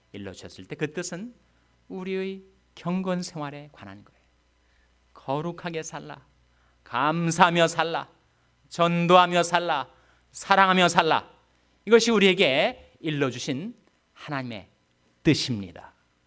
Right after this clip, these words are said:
주님께서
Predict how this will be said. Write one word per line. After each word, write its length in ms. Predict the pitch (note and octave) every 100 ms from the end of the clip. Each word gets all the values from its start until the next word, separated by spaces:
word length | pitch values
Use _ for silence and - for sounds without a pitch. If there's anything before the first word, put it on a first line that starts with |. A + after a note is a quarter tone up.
| _ _ _ _ _ _ _ _ _ _ _ _ _ _ _ _ _ _ _ _ _ _ _ -
주님께서 680 | E3+ F3+ E3+ F3 F3+ C#3 -